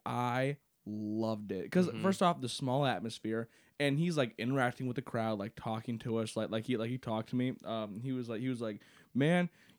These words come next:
Speaker 1: why, why your shoes got poop on them?" And I was like, "It's mud." And he was like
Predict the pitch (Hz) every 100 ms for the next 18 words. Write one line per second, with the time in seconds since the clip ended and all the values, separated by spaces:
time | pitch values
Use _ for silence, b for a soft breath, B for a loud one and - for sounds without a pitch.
0 | - 78 139 120 170 139 113 175 139 92
1 | - 175 160 123 104 80 85 117 113 110
2 | 113 117 170 143 175 226 143 113 110 139
3 | 120 110 107 85 78